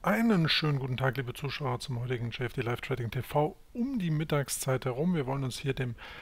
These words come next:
dax und hier dann im Anschluss der ThyssenKrupp Aktie widmen. Doch betrachten wir hier erstmal zunächst den dax als Leitindex, wie wir ihn denn jetzt hier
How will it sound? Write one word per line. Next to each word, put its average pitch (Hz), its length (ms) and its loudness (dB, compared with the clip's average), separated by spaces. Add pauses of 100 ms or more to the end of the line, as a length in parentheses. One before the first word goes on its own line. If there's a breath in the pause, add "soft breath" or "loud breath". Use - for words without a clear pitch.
(160 loud breath)
dax - 320 0
und 147 240 -2
hier 147 160 0
dann 135 160 0
im 135 100 -4
Anschluss 139 380 -4
der 135 100 -2
ThyssenKrupp - 640 -6
Aktie 131 420 -6
widmen. 156 300 -2
Doch 127 140 -2
betrachten - 460 -4
wir 123 80 0
hier 135 160 -2
erstmal 127 340 -4
zunächst 127 400 -4 (640 loud breath)
den 131 200 0
dax 139 280 2
als - 400 2 (300 loud breath)
Leitindex, 165 1040 4 (320 loud breath)
wie 147 160 -2
wir 151 100 4
ihn 147 140 2
denn 139 100 2
jetzt 135 180 -2
hier 139 280 4